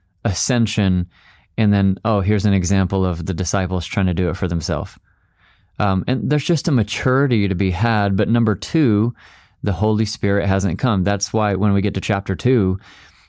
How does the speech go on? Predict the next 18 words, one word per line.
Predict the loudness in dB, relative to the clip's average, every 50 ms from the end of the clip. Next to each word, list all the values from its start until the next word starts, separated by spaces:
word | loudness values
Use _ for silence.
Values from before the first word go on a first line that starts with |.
| _ _ -6
there's | -2 0 0 2 2
gonna | 2 2 2
be | 2 0
a | 0
heavy | 0 0 0 2 0 0
emphasis. | 0 0 0 -2 -2 -2 -2 -2 0 0
Look, | 0 0 -2 -4
the | -6 -6 -4 -2 -2 -2 -2 -4 _ -8
power | -6 -2 -2 0 2 2 2 2 2 2 2
and | 0 0 -2
the | -2
person | -4 -4 -4 -2 -2 -4 -4 -4 -4 -2 0 0
of | 0 0
the | 0
Holy | 0 0 0 -2
Spirit's | -4 -4 -4 -4 -4 -4 -4 -4
gonna | -4 -2 0 0
indwell | 0 0 0 0 0 2 2 2 2 0 0 0 -2 -4